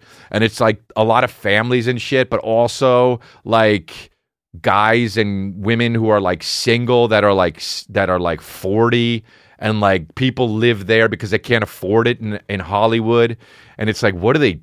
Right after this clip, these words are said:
doing? I bet the underbelly of fucking Burbank is just abs-, they gotta do a lot of math. I don't know if it's meth or what, but whenever there was an urge, we used to meet at your place in Burbank. I always lubricated your tools. Wow.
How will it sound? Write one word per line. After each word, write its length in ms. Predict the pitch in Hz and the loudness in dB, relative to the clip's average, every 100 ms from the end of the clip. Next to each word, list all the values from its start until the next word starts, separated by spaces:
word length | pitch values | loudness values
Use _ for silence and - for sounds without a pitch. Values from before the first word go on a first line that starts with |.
| - | -10
doing? 300 | 95 95 87 | -4 -2 -2
I 40 | |
bet 220 | 90 143 | 0 -2
the 120 | - - | -4 -8
underbelly 680 | 98 110 104 95 90 95 87 | -6 -2 0 2 2 2 0
of 80 | 78 | -2
fucking 420 | 95 90 80 71 | -4 -4 -6 -8
Burbank 600 | 82 85 85 104 110 104 | -4 -2 0 0 -2 -6
is 100 | 85 | -12
just 300 | - 82 - _ _ - | -10 -12 -14 _ _ -12
abs-, 360 | 92 107 - - _ _ _ | -4 -4 -4 -12 _ _ _
they 220 | 120 175 | -4 -2
gotta 180 | 151 113 | 0 -2
do 160 | 92 92 | -2 -4
a 40 | |
lot 160 | 87 80 | -2 -4
of 60 | |
math. 320 | 73 80 90 110 | -4 -4 -4 -2
I 100 | 131 | -2
don't 80 | 143 | -2
know 60 | |
if 80 | 90 | -2
it's 140 | 82 | -6
meth 360 | 82 92 104 101 | -6 -2 -2 -2
or 40 | |
what, 220 | 85 92 90 | -2 0 0
but 140 | 95 - - - _ _ - - | -4 -6 -20 -20 _ _ -20 -18
whenever 320 | - 151 196 220 | -4 -2 0 0
there 120 | 220 | 0
was 140 | 170 | 0
an 100 | 143 - | 0 0
urge, 280 | 151 143 | 0 0
we 100 | 117 | 0
used 180 | 160 180 | -2 0
to 60 | 135 | 0
meet 140 | 135 | 0
at 100 | 139 | 0
your 200 | 110 127 | 0 0
place 280 | 127 123 107 | 0 -2 -2
in 100 | 95 | -6
Burbank. 560 | 78 95 98 87 65 - _ _ - | 0 0 2 0 -4 -10 _ _ -6
I 100 | 110 | -2
always 300 | 120 160 135 | 0 0 0
lubricated 580 | 110 127 123 127 120 113 | 0 0 0 0 -2 0
your 100 | 101 | -2
tools. 720 | 87 107 90 67 53 - _ _ - | -2 -4 -4 -4 -8 -18 _ _ -4
Wow. 320 | 87 76 | -2 -2